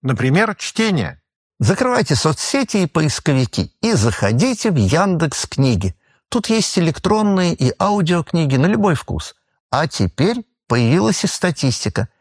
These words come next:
Speaker 2: В разделе "Мои книги" можно смотреть, какие произведения вы читали, видеть, как формируется новая привычка, следить за движением к цели на год.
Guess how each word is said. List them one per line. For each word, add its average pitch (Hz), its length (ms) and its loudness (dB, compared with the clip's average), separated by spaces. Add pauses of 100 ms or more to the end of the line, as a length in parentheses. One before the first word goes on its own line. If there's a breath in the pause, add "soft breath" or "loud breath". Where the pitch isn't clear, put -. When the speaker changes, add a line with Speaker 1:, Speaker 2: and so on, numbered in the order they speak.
(200)
Speaker 2:
В 120 60 -2
разделе 151 520 2
"Мои 123 300 2
книги" 240 340 0
можно 180 320 2
смотреть, 101 500 -2 (360)
какие 151 460 0
произведения 117 880 2
вы 95 140 0
читали, 185 580 -2 (340)
видеть, 147 360 2
как 139 200 0
формируется 139 840 0
новая 147 560 2
привычка, 113 580 0 (160)
следить 131 500 0
за 107 140 2
движением 120 760 2
к - 120 -10
цели 196 520 -2 (220)
на 110 220 2
год. 104 160 -4